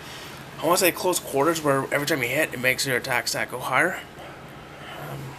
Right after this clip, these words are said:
I wanna Gengar it. I don't know. I do not know what your last guy is.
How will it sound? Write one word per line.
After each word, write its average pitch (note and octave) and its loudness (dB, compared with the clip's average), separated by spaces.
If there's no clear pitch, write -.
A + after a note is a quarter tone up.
I C3+ -10
wanna B2 -4
Gengar B2+ 0
it. D3+ -2
I A#2+ 0
don't D#3 0
know. - -4
I B2 -2
do C3+ -4
not E3 -2
know E3 -2
what D3 0
your C3+ 0
last C3 2
guy B2+ 4
is. F2 -2